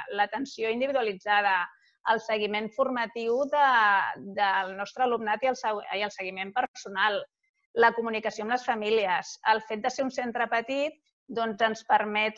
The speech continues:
conèixer no només els tutors o els, o l'equip docent, sinó també l'equip directiu,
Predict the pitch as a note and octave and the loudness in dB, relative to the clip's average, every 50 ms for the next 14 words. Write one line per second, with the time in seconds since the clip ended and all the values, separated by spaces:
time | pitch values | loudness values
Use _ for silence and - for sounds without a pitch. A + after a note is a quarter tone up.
0 | _ - C4 B3 A#3+ A#3 B3 A#3+ - - B3 A#3+ B3 A#3+ A3 A3 A3+ A#3 A#3+ A3+ | _ -2 0 0 0 0 -2 -4 -2 -2 -2 0 0 -2 -2 -2 -2 -2 -2 -2
1 | A#3 A3 A3 - - G3+ - - A3+ A3+ A3+ A3+ G3+ A3 G#3+ G#3 G3+ G#3 G3 - | -2 -2 -4 -4 -10 -10 -4 -2 0 2 2 0 0 0 2 2 2 2 0 -6
2 | - - - - - G#3 G3+ G3+ G3 F#3+ F#3+ - G#3 G#3 G3+ A3+ A3+ - A3+ A3+ | -12 -16 -14 -6 -2 0 2 2 2 0 0 -4 -10 -6 -4 -6 -4 -4 -6 -6
3 | G#3+ - C4+ B3+ - - A3 G#3 G3+ G3+ G#3+ G#3 - G#3+ G3 G3 G#3 G3+ G3 G3 | -6 -6 -6 -8 -6 -6 -6 -4 -2 -2 -4 -4 -6 -8 -6 -4 -2 -2 -4 -4
4 | - _ A3+ A#3+ B3 | -6 _ -4 -4 -4